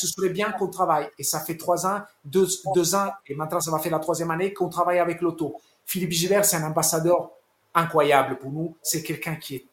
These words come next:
très, très simple, très humble, et il nous fait toujours des retours incroyables. Comme Nairo Quintana, pareil, j'ai jamais vu quelqu'un être aussi précis et exigeant concernant les produits. Et Nairo Quintana, je pense qu'il n'y a pas de,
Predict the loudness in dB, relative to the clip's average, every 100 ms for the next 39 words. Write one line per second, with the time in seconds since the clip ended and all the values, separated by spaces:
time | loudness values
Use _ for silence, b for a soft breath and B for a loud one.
0 | -12 -4 -2 -2 -4 -2 0 2 2 0
1 | -4 -16 -20 _ -4 -2 4 4 4 0
2 | -6 b b -6 -2 -2 0 0 0 -2
3 | -2 -2 -2 -4 -4 -6 -8 -6 -4 -2
4 | -4 -2 -4 -10 -20 _ _ 2 4 4
5 | 6 6 6 0 -2 -2 0 0 0 0
6 | 0 0 -6 _ -20 _ _ -8 -4 0
7 | 0 2 0 0 -4 -6 -4 -4 -4 -2
8 | -2 -4 -14 _ _ _ 2 2 -2 0
9 | 0 -2 -2 0 2 2 0 -6 -6 -4
10 | -2 -2 -2 0 0 0 -2 -4 -4 -2
11 | -2 -2 -4 -6 -6 -8 -6 -4 -4 -4
12 | -6 -4 -2 -4 -4 -8 -8 -6 -8 -4
13 | -4 -4 -6 -6